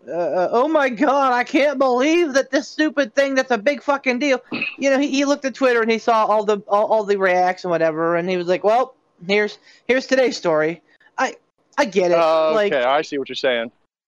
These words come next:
Speaker 2: Well, that makes more sense than, than, uh, in my mind, than him being legitimately upset over this tweet.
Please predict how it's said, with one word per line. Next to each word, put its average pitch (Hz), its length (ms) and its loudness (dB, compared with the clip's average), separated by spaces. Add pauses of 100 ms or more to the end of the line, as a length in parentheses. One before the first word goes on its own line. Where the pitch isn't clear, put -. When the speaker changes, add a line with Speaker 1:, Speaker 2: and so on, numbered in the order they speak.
(180)
Speaker 2:
Well, 180 100 2
that 269 140 2
makes 262 200 -2
more 196 200 0
sense 175 320 -4
than, 156 180 -2
than, 139 240 -8 (160)
uh, 147 140 2
in 151 180 0
my 156 160 0
mind, 139 340 0 (500)
than 151 160 0
him 175 160 0
being 160 220 0
legitimately 156 640 0
upset 151 420 0
over 135 220 2
this 131 180 -2
tweet. - 360 -4